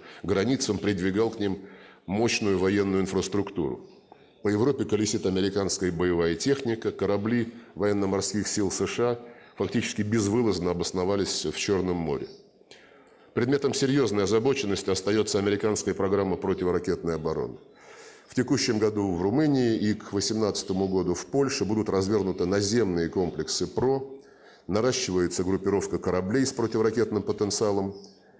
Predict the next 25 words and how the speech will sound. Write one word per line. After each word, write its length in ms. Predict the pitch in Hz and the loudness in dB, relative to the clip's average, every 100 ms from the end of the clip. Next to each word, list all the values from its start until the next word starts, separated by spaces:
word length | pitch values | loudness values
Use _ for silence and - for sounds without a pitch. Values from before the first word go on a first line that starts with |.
| - - | -20 -4
Мы 160 | 120 143 | 2 2
рассматриваем 760 | 113 120 123 117 110 104 98 | 2 0 0 2 2 2 2
всё 280 | 92 - 127 | -2 0 2
это 220 | 120 104 | 2 0
как 240 | 95 104 - | 0 -2 -2
часть 500 | - 117 - - - - - | 0 0 0 -6 -12 -14 -2
глобального 600 | 107 110 107 98 90 85 | 0 2 0 0 0 -2
проекта, 580 | - 98 123 - 139 131 - - | 2 2 2 0 -6 -8 -12 -12
создающего 680 | - 101 104 110 110 113 101 | -2 0 2 2 0 0 2
риски 320 | 120 143 - | 2 0 -2
для 160 | 95 90 | 0 2
российских 540 | 90 - 110 - 95 | 2 2 -2 -2 -4
стратегических 800 | - 95 95 98 98 90 - 92 | -2 -2 -2 -4 -4 -6 -6 -6
сил 240 | - 92 90 | -2 -2 0
сдерживания 720 | 92 127 120 117 117 113 110 - - - | 0 0 0 0 0 0 -2 -6 -20 -6
и 80 | 131 | 0
нарушающего 800 | 135 139 131 113 101 92 - 90 | 2 2 2 2 2 2 0 0
региональные 580 | 92 95 98 95 92 92 | 2 2 2 2 0 0
балансы 500 | 85 98 120 120 - | 0 0 0 -2 -4
в 80 | - | -6
сфере 300 | - 107 98 | -4 -2 -2
безопасности. 800 | 92 90 82 71 - - - - - _ - - - - - - | -2 -2 -2 -4 -8 -12 -18 -20 -20 _ -20 -20 -20 -20 -16 -2
Если 360 | 120 - 117 | 0 0 2
реализация 640 | 113 120 113 113 - 104 98 | 2 2 4 2 2 0 0
программы 680 | 110 110 107 98 92 82 | 0 2 2 2 0 -2